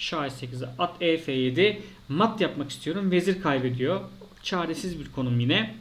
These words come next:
Yani beyaz taşlar rakip kampta cirit atıyor gördüğünüz gibi. Ee, o yüzden burada at B üç, at H sekize, at C bir almış. Bu fil önemli. En azından kalite göre oynamayı,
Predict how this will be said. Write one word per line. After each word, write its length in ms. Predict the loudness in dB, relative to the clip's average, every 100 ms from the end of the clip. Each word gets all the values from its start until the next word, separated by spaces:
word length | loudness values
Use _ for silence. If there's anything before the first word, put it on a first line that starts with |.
| -8
Yani 360 | -2 0 -2 2
beyaz 300 | 2 2 -2
taşlar 340 | -6 -2 -2
rakip 280 | -2 -4 -4
kampta 380 | -6 -4 -4 -2
cirit 260 | -2 -2 -4
atıyor 260 | -4 -2
gördüğünüz 440 | 2 2 0 -2 -2
gibi. 240 | 0 0 -2 -16 -20 -20 -14 -8
Ee, 300 | -6 -4 2
o 100 | 2
yüzden 360 | 2 0 0
burada 380 | 0 2 2 2 -10 -20 -20 -20 -20 -20 -20 -8 -2
at 260 | -2 2
B 60 | 0
üç, 100 | 2
at 160 | 0
H 80 | -2
sekize, 360 | -2 -6 -4 -2
at 240 | -2 0
C 140 | 2 4
bir 60 |
almış. 360 | 4 2 0 -2
Bu 60 |
fil 180 | 0 2
önemli. 360 | 4 2 2 0
En 240 | 0 -2
azından 340 | -4 -2 -4 -2
kalite 300 | -2 2 2
göre 140 | 4
oynamayı, 460 | 4 2 2 2